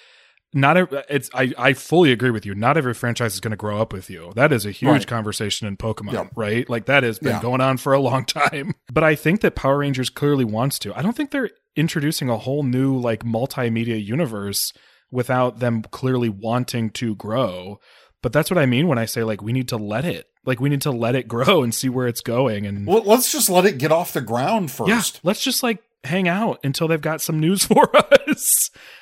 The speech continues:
Speaker 1: I don't know. 'Cause we don't know. They could give us the news and it could be the coolest frickin' thing we've ever heard in our lives.
Speaker 2: Right.
Speaker 1: It could also be totally underwhelming. Like, we, that's l-, how little we know.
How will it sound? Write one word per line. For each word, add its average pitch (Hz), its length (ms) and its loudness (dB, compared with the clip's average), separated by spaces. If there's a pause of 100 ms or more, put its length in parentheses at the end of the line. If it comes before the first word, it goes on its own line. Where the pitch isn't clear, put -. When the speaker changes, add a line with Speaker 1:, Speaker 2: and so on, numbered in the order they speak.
(200)
Speaker 1:
I 139 80 -6
don't 156 120 -2
know. 160 340 -2
'Cause 190 200 4
we 226 60 4
don't 240 180 6
know. 202 260 6
They 165 140 4
could 208 160 0
give 214 120 2
us 190 100 0
the 160 100 0
news 160 220 4
and 165 80 2
it - 20 -4
could 175 100 -2
be 180 60 0
the 151 80 0
coolest 185 580 0 (340)
frickin' 170 320 0
thing 156 240 -2
we've 135 140 0
ever 131 220 -2
heard 120 180 0
in 117 60 -4
our 110 80 -2
lives. 101 500 -8 (300)
Speaker 2:
Right. 117 140 -2
Speaker 1:
It - 20 -6
could 180 100 2
also 208 200 2
be 190 140 2
totally 165 320 4
underwhelming. 156 680 0
Like, 143 220 -2
we, 151 120 0
that's 151 360 -2
l-, 147 180 -2
how 147 220 2
little 147 260 2
we 135 100 -2
know. 98 280 -6